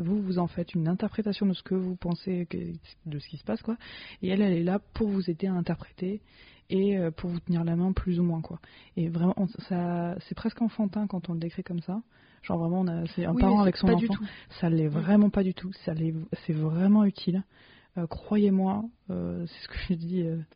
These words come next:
Speaker 1: relativement souvent. Si j'avais pas eu la thérapie, moi, à cette heure-ci, je pense que je serais en tôle ou je serais morte. Donc, euh,
Speaker 2: Ah ouais, tu penses ?
Speaker 1: utile... ah ouais, vraiment, j'en suis sûre.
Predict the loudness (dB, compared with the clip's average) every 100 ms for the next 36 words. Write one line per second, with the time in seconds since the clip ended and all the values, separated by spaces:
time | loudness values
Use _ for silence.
0 | _ _ _ _ -2 -2 0 -4 -4 -2
1 | -4 -2 -2 -2 2 2 2 0 -2 -2
2 | -2 0 0 -2 -4 -6 -8 -10 -8 -12
3 | -10 -10 -6 -6 -4 -6 -2 -2 0 0
4 | 2 0 -4 -8 -2 -2 -2 -4 -20 -20
5 | -20 -20 -10 -4 -2 -2 -2 -2 -2 -6
6 | _ -6 -6 -4 -6 -4 -4 -4 -2 0
7 | 2 0 -2 -4 -4 -2 -2 -4 -4 -8
8 | -14